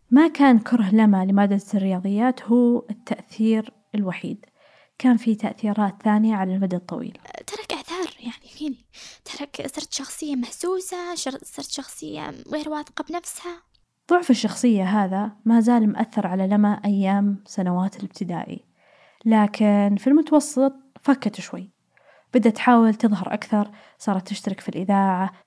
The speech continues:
Speaker 1: صارت تشترك في الحفلات المدرسية الرسمية، وبدأت تتخطى الخوف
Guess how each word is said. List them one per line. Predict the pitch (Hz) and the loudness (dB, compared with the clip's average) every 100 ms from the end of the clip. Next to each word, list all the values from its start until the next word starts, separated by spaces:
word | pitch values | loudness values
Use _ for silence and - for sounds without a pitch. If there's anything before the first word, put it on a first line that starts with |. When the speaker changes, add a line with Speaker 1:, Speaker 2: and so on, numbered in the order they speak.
| _ | _
Speaker 1:
صارت | 226 202 - | -2 -2 0
تشترك | 226 - 214 208 | -2 0 -4 -4
في | |
الحفلات | 214 - 202 214 208 | -6 -6 -4 -2 -2
المدرسية | 202 185 190 185 233 220 | -4 -4 -6 -4 0 0
الرسمية، | 202 185 - 220 226 220 220 - _ - | 0 -4 0 4 4 4 0 -6 _ -4
وبدأت | 208 240 247 240 | 2 4 4 0
تتخطى | 220 - 214 - | -10 -6 -6 -4
الخوف | 190 - - 226 226 - | -10 -4 0 2 2 -2